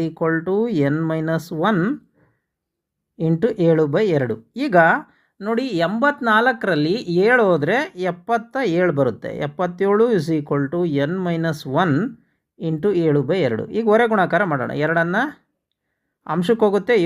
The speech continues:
ಏಳು ಛೇದದಲ್ಲಿ ಬರುತ್ತೆ. ಅಲ್ಲಿಗೆ ಎಪ್ಪತ್ತೇಳು by ಏಳು into ಎರಡು is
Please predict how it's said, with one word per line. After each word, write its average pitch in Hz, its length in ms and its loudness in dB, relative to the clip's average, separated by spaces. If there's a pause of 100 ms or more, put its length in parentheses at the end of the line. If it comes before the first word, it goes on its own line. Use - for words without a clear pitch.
ಏಳು 180 120 2 (140)
ಛೇದದಲ್ಲಿ 170 420 -2
ಬರುತ್ತೆ. 120 260 -4
ಅಲ್ಲಿಗೆ 170 220 -4 (140)
ಎಪ್ಪತ್ತೇಳು 190 640 0 (240)
by 165 180 6 (440)
ಏಳು 180 260 0 (400)
into 202 260 -4 (200)
ಎರಡು 123 200 0 (1500)
is 160 100 2